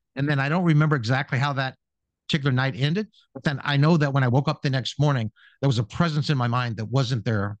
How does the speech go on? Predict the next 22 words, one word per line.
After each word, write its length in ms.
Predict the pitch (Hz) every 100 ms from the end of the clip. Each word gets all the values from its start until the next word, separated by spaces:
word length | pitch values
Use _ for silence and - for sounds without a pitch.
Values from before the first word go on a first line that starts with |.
| -
the 80 | 123
night 220 | 101 92
before, 460 | 92 - 92 - _ _ - - - -
and 440 | 135 135 135 123 - _ _ -
having 300 | 160 151 156
to 120 | 151
do 160 | 139 143
with 180 | 131
the 140 | - 127
Emily 360 | 113 110 113
mind. 540 | 107 95 92 - 90 - _ _ _ _ _ 135
And 140 | 135
the 140 | 143
Emily 280 | 156 156 151
mind 460 | 139 143 143 143 123
is, 420 | 139 139 117 - _ _ _ _ -
um, 320 | 117 110 107 _ _ -
somebody 340 | 175 156 151
who 180 | 131 143
I 100 | 123
would 120 | 135
say 400 | - 143 127 117